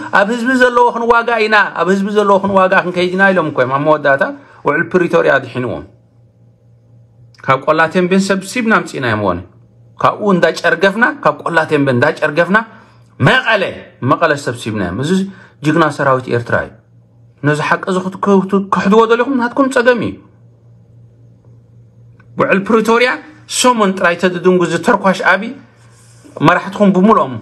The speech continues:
ምስ ተቐንጸሉ ነይሮም። ብምልኦም ኣብዚ ሚድያ ካ መሪእኹም፣ ከምኡ በዓል ኣባ ጸሃየ፣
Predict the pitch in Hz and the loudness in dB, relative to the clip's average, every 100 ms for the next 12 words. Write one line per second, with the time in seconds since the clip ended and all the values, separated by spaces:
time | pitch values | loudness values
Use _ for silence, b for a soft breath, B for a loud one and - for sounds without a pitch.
0 | - 143 - - 139 - 123 104 85 76 | -8 -4 -2 -4 -4 -4 -2 -2 -4 -8
1 | - _ _ _ _ _ - 214 294 277 | -14 _ _ _ _ _ 2 4 6 4
2 | 214 - - - 131 147 156 147 139 135 | 0 -6 -18 -6 -2 2 4 4 2 0
3 | 135 127 123 104 127 127 123 131 127 131 | 0 -2 -2 -2 -2 0 0 0 0 -2
4 | 135 139 139 | 0 0 0